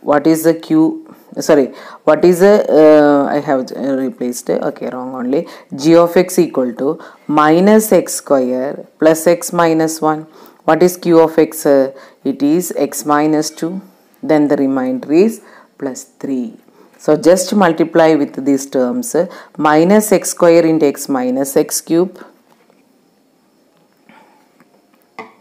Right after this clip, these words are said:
Next, minus x square into minus two plus two x square.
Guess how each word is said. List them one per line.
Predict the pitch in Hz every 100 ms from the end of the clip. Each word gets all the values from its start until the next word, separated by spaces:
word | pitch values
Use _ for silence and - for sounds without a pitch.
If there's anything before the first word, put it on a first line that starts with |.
| _ _ _ _ _ _ - _ - _ -
Next, | 156 156 156
minus | 151 156 160 196 196
x | 175 -
square | - 170 170
into | 165 156
minus | 151 143 139 139
two | 139 170
plus | 170 - 147 147
two | - 151 156
x | 151 -
square. | - 156 160 190